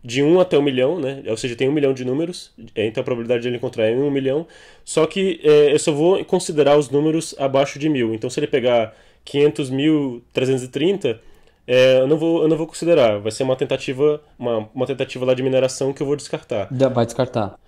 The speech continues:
Speaker 1: Isso, então ele tem que tirar o número cinquenta, o número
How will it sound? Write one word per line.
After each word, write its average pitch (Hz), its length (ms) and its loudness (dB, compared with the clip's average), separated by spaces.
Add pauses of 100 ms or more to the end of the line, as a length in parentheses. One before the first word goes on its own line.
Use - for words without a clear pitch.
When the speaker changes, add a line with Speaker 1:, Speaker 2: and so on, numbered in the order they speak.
Speaker 1:
Isso, 139 300 -4
então 147 200 2
ele 156 120 4
tem 160 100 -2
que - 60 -16
tirar 151 260 4
o 156 40 6
número 156 220 2
cinquenta, 147 640 2
o 117 80 2
número 131 440 0